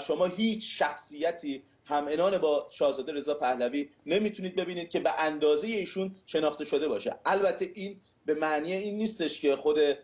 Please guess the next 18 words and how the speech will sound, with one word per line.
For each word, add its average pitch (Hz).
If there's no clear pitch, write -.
ایشون 139
زحمت 151
این 147
شناخته 139
شدن 131
رو 127
کشیدن. 131
نه، 165
در 170
چنین 180
موقعیتی 180
قرار 170
داشتن، 165
در 135
چنین 139
موقعیتی 135
قرار 147
گرفتن 165